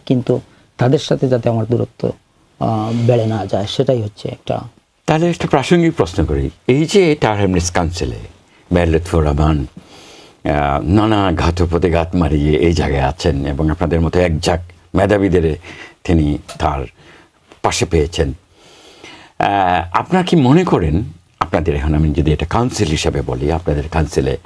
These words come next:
Speaker 2: আপনারা কি অতীতের চেয়ে ভালো কিছু করছেন এবং আগামীতে, আহ, মানুষকে যে স্বপ্ন দেখাবার কথা বলছেন, মানুষকে যে আশ্বাস দিয়েছেন, প্রতিশ্রুতি দিয়েছেন, যেটাকে নির্বাচনী ম্যানিফেস্টো বা আপনাদের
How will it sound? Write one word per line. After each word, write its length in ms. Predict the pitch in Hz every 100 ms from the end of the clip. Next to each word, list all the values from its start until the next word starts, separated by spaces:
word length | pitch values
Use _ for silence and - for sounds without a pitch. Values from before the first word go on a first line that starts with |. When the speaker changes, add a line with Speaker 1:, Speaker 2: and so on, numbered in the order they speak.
| - - -
Speaker 2:
আপনারা 320 | 87 90 87
কি 120 | 92
অতীতের 500 | 95 98 95 98 90
চেয়ে 260 | 87 76 65 -
ভালো 240 | - 147
কিছু 260 | 151 85 -
করছেন 420 | 73 - - 67
এবং 220 | 69 69
আগামীতে, 560 | 71 87 90 87 82 69 - - - -
আহ, 120 | - 78
মানুষকে 460 | 80 80 - 92
যে 100 | 82
স্বপ্ন 360 | 85 104 - 90
দেখাবার 540 | 80 - 76 76 76
কথা 240 | - 76 73
বলছেন, 380 | 78 - 80
মানুষকে 380 | 73 73 - 80
যে 140 | 71 67
আশ্বাস 460 | - - 113 87 -
দিয়েছেন, 300 | 82 85 71
প্রতিশ্রুতি 580 | 85 101 - 92 87
দিয়েছেন, 360 | 76 78 80 69 - - - -
যেটাকে 440 | - 85 87 78 76
নির্বাচনী 440 | 85 80 73 78
ম্যানিফেস্টো 560 | 76 80 76 - - 78
বা 120 | 73
আপনাদের 600 | 71 71 73 67 71 71